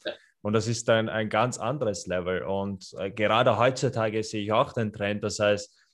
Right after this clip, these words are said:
Speaker 2: äh, nicht mehr wieder, äh, nicht mehr um Masse geht, sondern um, äh, um kleine zielgruppenspezifische Ansprache, ja. Das heißt, kleine Audience.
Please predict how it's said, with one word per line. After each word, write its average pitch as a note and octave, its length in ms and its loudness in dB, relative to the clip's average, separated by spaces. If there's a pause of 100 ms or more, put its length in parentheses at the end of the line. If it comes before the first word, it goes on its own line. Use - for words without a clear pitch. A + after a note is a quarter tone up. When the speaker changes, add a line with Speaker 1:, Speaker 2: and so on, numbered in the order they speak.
(260)
Speaker 2:
äh, G#2 180 2
nicht B2 300 0
mehr A2 340 2
wieder, A2 300 -2
äh, G#2+ 100 -2
nicht A#2 240 -4
mehr G#2+ 100 2
um G2 160 0
Masse A#2 380 2
geht, G#2 300 -2
sondern G2+ 400 -2
um, G2+ 320 0
äh, - 20 0 (200)
um G2+ 260 -2
kleine G#2 420 0
zielgruppenspezifische A2+ 1400 -2
Ansprache, F#2+ 600 -2
ja. G2+ 180 2
Das F#2+ 140 -4
heißt, G2 220 -8
kleine A2 420 2
Audience. G2+ 640 0